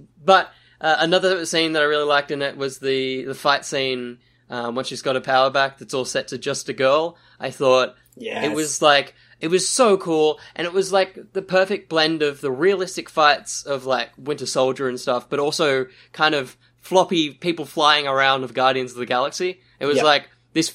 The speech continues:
Speaker 1: this, uh, like, watching it, I was like, "Okay, this is where we're headed." You know, people with s-, incredible powers that can also fist fight, that can, ah, and all set to a good track.
Speaker 2: Oh, yes. Yeah, very good. The,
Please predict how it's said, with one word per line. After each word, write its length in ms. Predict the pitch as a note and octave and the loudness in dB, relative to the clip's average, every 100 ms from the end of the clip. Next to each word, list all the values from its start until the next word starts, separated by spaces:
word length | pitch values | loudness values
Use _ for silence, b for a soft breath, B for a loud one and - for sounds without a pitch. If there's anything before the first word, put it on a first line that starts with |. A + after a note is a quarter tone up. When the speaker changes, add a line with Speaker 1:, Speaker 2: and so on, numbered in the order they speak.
| _ | _
Speaker 1:
this, 220 | F#3+ F#3 | 6 6
uh, 100 | F3 F#3 D#3 | 2 -2 -2
like, 180 | E3 E3 | -2 2
watching 300 | F3 E3+ F3 | 0 2 -2
it, 60 | |
I 40 | D#3+ | 0
was 80 | |
like, 160 | D3+ D3+ | 0 2
"Okay, 480 | D#3+ D3+ C3+ A#2+ A#2 b b | 2 2 0 0 -6 b b
this 160 | E3 E3 | -6 -4
is 120 | C#3+ | 0
where 180 | D3 C3+ | 4 4
we're 100 | B2 | 2
headed." 340 | B2+ A#2+ A#2 _ _ - | 0 -4 -8 _ _ -8
You 80 | B2+ | -4
know, 280 | A#2+ A#2+ A#2 _ - | -2 -4 -8 _ -4
people 220 | E3+ E3+ | -2 0
with 120 | D3+ C3 | -2 -4
s-, 100 | - | -4
incredible 560 | E3 E3+ - A3+ F3 C#3+ | -4 -4 2 2 2 -2
powers 500 | C#3 D3 C#3 B2 A#2 | 2 4 4 2 -4
that 120 | C#3 | -10
can 100 | D3 | -4
also 240 | D3 C#3+ C#3 | -4 -4 -6
fist 280 | - C3 | -4 -4
fight, 280 | - B2+ B2+ | -2 0 -2
that 140 | C3 - | -6 -12
can, 200 | B2 A#2+ b b b | -12 -14 b b b
ah, 320 | F3 C3 - b b | 4 4 0 b b
and 120 | D#3+ | 2
all 100 | F#3+ | 2
set 200 | F3+ F3 | 4 0
to 100 | D3 | -2
a 40 | B2+ | -2
good 160 | C3 | -2
track. 340 | - C3 - - _ _ _ _ _ _ | -2 -8 -8 -18 _ _ _ _ _ _
Speaker 2:
Oh, 140 | C#3 | 2
yes. 360 | C3 A2 - - _ _ _ | 2 2 -4 -16 _ _ _
Yeah, 200 | B2 A2+ | -6 -6
very 260 | C3+ C#3 | -2 0
good. 240 | B2 A#2 G#2+ | 2 0 4
The, 320 | D3+ C#3+ C#3 | 6 6 2